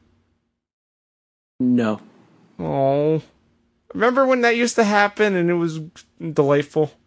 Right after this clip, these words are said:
Speaker 1: It was great. In fairness, they were also doing the, the rose throwing themselves.
Speaker 2: Well, I feel like the crowd will, in Chicago will throw a rose.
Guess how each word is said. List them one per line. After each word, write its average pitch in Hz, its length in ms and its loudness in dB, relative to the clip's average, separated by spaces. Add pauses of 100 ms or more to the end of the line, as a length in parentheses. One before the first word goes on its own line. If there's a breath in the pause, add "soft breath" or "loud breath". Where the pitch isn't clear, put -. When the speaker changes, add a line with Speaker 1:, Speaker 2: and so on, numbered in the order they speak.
(480)
Speaker 1:
It 285 120 4
was 233 140 2
great. 165 560 0
In 220 140 2
fairness, 285 420 2
they 175 240 2
were 247 160 2
also 226 380 2
doing 190 460 2 (280)
the, 160 360 2
the 151 300 -2
rose 180 340 2
throwing 165 340 2
themselves. 131 640 0 (580)
Speaker 2:
Well, 156 100 0
I 151 40 0
feel 160 180 0
like 151 80 -2
the 131 80 -4
crowd 123 400 -4 (120)
will, 120 220 -16 (380)
in 131 80 -12
Chicago 120 440 -2
will 107 140 -6
throw 113 320 -8
a 117 40 -4
rose. 131 480 -10